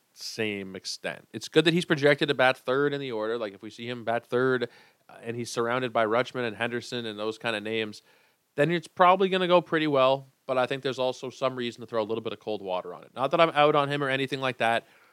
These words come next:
but I think we also just have to think that <clears throat> maybe it's not going to be such a superstar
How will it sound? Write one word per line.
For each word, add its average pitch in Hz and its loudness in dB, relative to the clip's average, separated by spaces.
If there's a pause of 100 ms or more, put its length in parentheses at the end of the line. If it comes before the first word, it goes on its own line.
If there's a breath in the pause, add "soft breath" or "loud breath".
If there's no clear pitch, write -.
(220 soft breath)
but 120 2
I 123 4
think 135 -4
we 135 0
also 127 0
just 113 -6
have 113 0
to 107 -12
think 110 -10
that 104 -8 (340)
<clears throat> - -12
maybe 147 2
it's - 0
not 131 4
going 123 0
to 117 -4
be 110 -6
such - -10
a 110 -10
superstar 104 -2